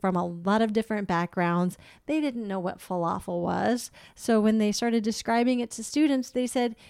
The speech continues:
"It's a bean ball." Who wants to eat a bean ball for <laughs> lunch, right?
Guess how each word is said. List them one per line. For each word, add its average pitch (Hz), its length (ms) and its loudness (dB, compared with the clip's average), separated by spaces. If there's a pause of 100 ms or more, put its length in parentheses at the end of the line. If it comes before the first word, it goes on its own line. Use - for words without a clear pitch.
(140)
"It's 254 200 -6
a 294 80 -2
bean 277 500 2
ball." - 420 0 (280)
Who 403 200 4
wants 392 240 0
to 359 80 0
eat 330 240 8
a 349 80 6
bean 359 340 6
ball 285 240 8
for 247 160 4
<laughs> 254 160 6
lunch, 247 560 4
right? 359 640 4